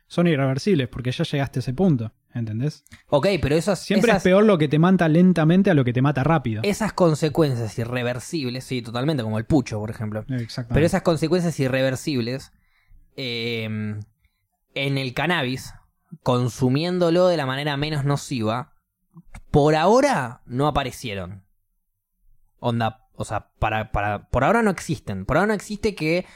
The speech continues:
Speaker 2: una persona que consumió durante treinta, cuarenta años cannabis,
Speaker 1: Sí.
Speaker 2: su mente esté deteriorada. No existe eso.
Speaker 1: Bueno, pero de nuevo, a ver, se metió
Speaker 2: Hoy en día
Speaker 1: humo
Speaker 2: igual, ¿eh?
Speaker 1: durante treinta
Speaker 2: Pero,
Speaker 1: años en
Speaker 2: exacto.
Speaker 1: los pulmones, sí.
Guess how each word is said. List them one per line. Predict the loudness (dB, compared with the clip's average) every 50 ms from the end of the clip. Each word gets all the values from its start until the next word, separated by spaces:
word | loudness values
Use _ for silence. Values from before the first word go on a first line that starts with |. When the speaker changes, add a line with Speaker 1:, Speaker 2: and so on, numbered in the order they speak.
| _ 0
Speaker 2:
una | 2 2 4
persona | 4 2 2 2 2 0 0
que | 0 0
consumió | 0 0 0 0 -2 -2 0 2
durante | 0 0 0 -4 -6 -6
treinta, | -6 -4 -4 -2 -2 0
cuarenta | 2 2 2 2 2
años | 2 2 2 2
cannabis, | 2 2 2 4 4 4 4 2
Speaker 1:
Sí. | 0 -2 -2 -2 -4 -4 _ _ _
Speaker 2:
su | -20 -8 -2 2 2
mente | 2 2 2 2 0 0 0 0
esté | -2 0 0 0
deteriorada. | 0 0 0 0 0 2 2 2 0 0 0 -2 -2 -4 -4 -4
No | -6
existe | -6 -6 -6 -8 -8 -8 -10
eso. | -12 -12 -12 -16 -16 _ _ _ _ -14
Speaker 1:
Bueno, | -10 -6 -4 -2 -2 -2 -2
pero | -4 -6 -4
de | -2
nuevo, | -2 -2 0 0
a | 0
ver, | 0 0 0 0 -4 -8 _ _ _ _ _ _ _ _ _ _ -18 -8
se | -4 -2 -2
metió | -2 0 0 0 0 0 -2 -4 -2 2
Speaker 2:
Hoy | 4 4 6 4
en | 4 4
día | 2 4 6 6 8
Speaker 1:
humo | 8 8 8
Speaker 2:
igual, | 8 8 6
¿eh? | 6
Speaker 1:
durante | 6 6 4 4 4 2 2
treinta | 2 4 4 6 6
Speaker 2:
Pero, | 6 6
Speaker 1:
años | 6 6 4 4 4 4
en | 2 2
Speaker 2:
exacto. | 4 4 4 4
Speaker 1:
los | 4 6 6
pulmones, | 6 6 6 4 2 2
sí. | 2 2 2 2 2